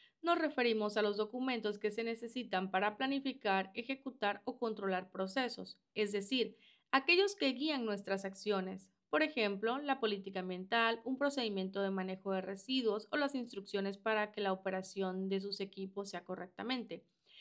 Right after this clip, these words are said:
Estos documentos deben estar actualizados, disponibles para quienes los necesita y bajo control.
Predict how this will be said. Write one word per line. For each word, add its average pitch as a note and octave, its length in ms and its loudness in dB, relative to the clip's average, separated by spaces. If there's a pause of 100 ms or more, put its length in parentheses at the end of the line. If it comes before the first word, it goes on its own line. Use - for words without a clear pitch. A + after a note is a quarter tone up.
(220)
Estos G4 320 4
documentos A3+ 600 2
deben A#3+ 260 2
estar G#3 240 0
actualizados, F#3+ 800 0
disponibles A#3 720 -2
para F#3+ 220 0
quienes F#3+ 260 -4
los F#3 200 -2
necesita B3 760 -6
y A#3+ 100 -4
bajo F#3+ 320 -4
control. F3 500 -10